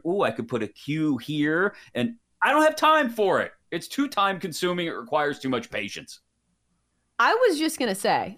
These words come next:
Speaker 2: I feel like our era is not allowing of board games. Like, I don't think people's attention spans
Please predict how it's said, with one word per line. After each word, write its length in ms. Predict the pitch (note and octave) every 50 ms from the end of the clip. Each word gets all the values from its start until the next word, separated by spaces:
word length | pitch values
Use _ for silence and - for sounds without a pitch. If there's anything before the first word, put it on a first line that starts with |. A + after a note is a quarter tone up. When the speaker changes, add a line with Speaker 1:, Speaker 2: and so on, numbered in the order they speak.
| _ -
Speaker 2:
I 200 | - A#3+ C#4+ F#4 F#4+
feel 200 | - - E4+ D#4
like 180 | C#4 B3 A#3 -
our 560 | - G3+ G#3 A3 B3 C4 C4+ C#4 C4 A3 F3+ - - - _ _
era 560 | - F#3 G3+ G3 G3+ A3 A#3 B3+ C#4+ D#4 - - - -
is 260 | - G#3 G#3 G3+ F3
not 540 | G3+ G#3 G3+ G#3+ G#3+ G#3 F#3+ F3+ - - - - _
allowing 800 | - G#3 F#3+ F#3+ F3+ D#3 D3+ D#3+ F#3 G3+ A#3 B3 C#4 D4+ E4 E4+ - - _ _ _ _ -
of 220 | A3+ G#3+ G3+ F3 E3
board 280 | F#3 G3+ G3 G3 G3
games. 280 | F#3+ D3+ B2 B2+ D#3 -
Like, 140 | F#3+ F#3+ F#3+
I 120 | - F#3+ A3+
don't 180 | D#4 G4+ F#4+
think 220 | - G4 E4+ B3+ -
people's 340 | C#4+ A#3+ A3+ B3+ B3 B3+ G#3+
attention 500 | F3+ E3+ - D#3+ C#3+ D#3 - G3 G3+ A3
spans 640 | - - B3+ B3 C4+ D4 D#4 E4+ D#4+ D#4+ D#4+ -